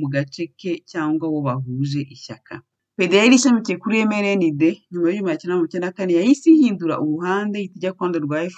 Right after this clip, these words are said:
P R, ari nako ihindurirwa izina. Ubu Sheikh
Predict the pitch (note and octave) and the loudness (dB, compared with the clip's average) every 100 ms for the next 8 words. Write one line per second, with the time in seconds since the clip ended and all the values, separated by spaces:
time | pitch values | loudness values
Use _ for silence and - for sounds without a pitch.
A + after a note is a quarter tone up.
0 | _ F3 F3 F3 F3 - F#3+ A3 G#3+ A3 | _ -4 -2 -4 -4 -4 -4 -4 -6 -6
1 | G3 E3 D#3 E3 F#3+ E3+ C#3+ C3+ C#3 - | -6 -4 -4 -2 -4 -4 -4 -4 -6 -6
2 | C3+ C#3 D#3 C3 B2+ - _ - - _ | -8 -4 -2 -2 -4 -12 _ -20 -20 _
3 | _ - F#3+ F3 E3+ - - A#3+ A#3+ | _ -6 -2 0 0 -2 0 0 0